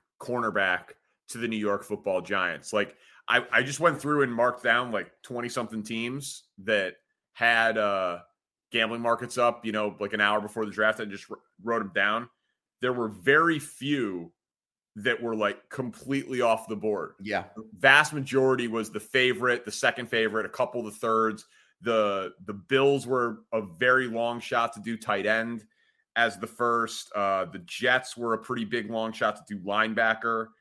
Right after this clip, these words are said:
Speaker 1: as the first. Um, New England cornerback was the third favorite, but for the most part, man,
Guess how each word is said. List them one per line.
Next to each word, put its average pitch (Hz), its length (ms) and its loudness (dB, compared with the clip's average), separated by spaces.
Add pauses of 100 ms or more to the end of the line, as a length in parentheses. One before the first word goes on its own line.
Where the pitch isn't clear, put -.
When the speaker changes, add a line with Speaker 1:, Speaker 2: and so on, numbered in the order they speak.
(360)
Speaker 1:
as 117 220 2
the 113 100 -10
first. 113 560 -4 (460)
Um, 92 680 0 (180)
New 117 240 -2
England 135 340 -2
cornerback 127 680 0
was 107 160 -8
the 87 80 -18 (160)
third 131 300 0
favorite, 123 520 -2 (260)
but 110 100 -10
for 123 120 -8
the 107 100 -6
most 131 440 0
part, 120 220 0
man, 101 380 -2